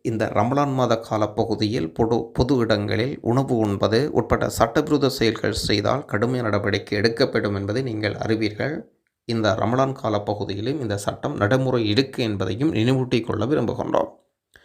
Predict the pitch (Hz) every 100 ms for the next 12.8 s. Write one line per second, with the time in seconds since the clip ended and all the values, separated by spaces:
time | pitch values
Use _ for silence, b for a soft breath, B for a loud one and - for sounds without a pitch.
0 | b _ 117 107 120 160 160 117 110 104
1 | 117 131 120 107 101 - 143 139 123 131
2 | 127 117 110 113 110 110 104 101 104 104
3 | 107 - 120 143 135 117 113 110 110 104
4 | 107 110 - 104 101 104 151 127 123 117
5 | 104 107 113 101 110 139 120 107 131 B
6 | B - 120 143 131 113 104 107 131 160
7 | 135 120 - - - - - _ _ _
8 | _ 135 156 165 127 120 110 95 151 196
9 | - 110 - 151 143 127 110 104 107 147
10 | 139 120 110 - 123 139 135 123 - 107
11 | 120 110 113 - 156 120 - - - -
12 | - - b b b 127 107